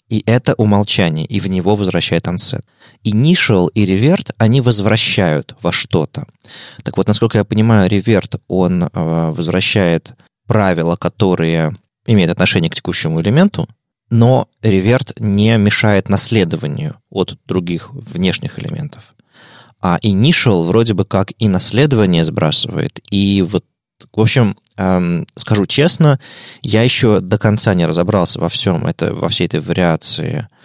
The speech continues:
а, новых ключевых слов. Другое дело, что в этом нужно разобраться. А, есть спека, она вполне себе там кандидат в рекомендации, а, селе-, ка-, э, к-, к-,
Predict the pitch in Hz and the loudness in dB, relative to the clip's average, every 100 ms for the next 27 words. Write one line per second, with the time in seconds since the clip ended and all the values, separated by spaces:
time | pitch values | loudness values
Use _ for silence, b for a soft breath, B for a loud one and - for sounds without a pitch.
0 | B B B B - 80 80 80 78 76 | B B B B -6 -2 0 0 0 -2
1 | 73 82 82 - _ 107 101 80 - 90 | -4 -6 -8 -16 _ 0 2 0 -4 -4
2 | 98 85 - 110 156 170 - _ _ _ | -2 -2 0 0 0 -2 -12 _ _ _
3 | - 98 95 87 123 95 101 110 - - | -20 -6 -2 2 2 2 2 2 0 -4
4 | 92 92 98 87 B B B - 101 107 | 0 2 2 0 B B B -4 0 4
5 | 131 110 82 78 73 73 76 120 - 92 | 4 4 0 -4 -4 -2 -2 -2 -2 -4
6 | - - 80 78 76 73 - 92 87 - | -6 -10 -4 -2 -2 -4 -4 -2 -2 -4
7 | - 131 - 180 - - - - 82 80 | -2 0 2 2 0 -8 -12 -6 -2 -4
8 | - 85 78 - - 73 - 82 80 76 | -4 -4 -4 -6 -6 -6 -6 -6 -4 -6
9 | - - 85 104 156 - 117 104 92 87 | -6 -4 0 0 0 0 0 2 2 -2
10 | - 80 76 76 - - - - - - | -6 -4 -4 -4 -4 -4 -6 -6 -2 -2
11 | 87 82 82 - 87 87 87 - - - | -2 -2 -2 -4 -4 -2 -4 -6 -16 -20